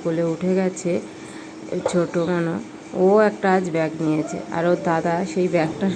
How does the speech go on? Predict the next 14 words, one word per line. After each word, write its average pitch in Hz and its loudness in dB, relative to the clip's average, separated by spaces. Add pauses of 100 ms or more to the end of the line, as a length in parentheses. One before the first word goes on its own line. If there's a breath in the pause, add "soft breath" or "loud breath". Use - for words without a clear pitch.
পিছনেই 196 0 (100)
পড়ে 180 2
আছে, 156 0
কেননা 175 -2
ওই 202 0
ব্যাগটা 170 0
দেখবে। 165 -2
ওর 170 0
চেনটায় 185 2 (180)
রবার 165 0 (500 loud breath)
বা 226 0
পেন্সিল 196 4
দেওয়ার 175 4
জন্যে 202 2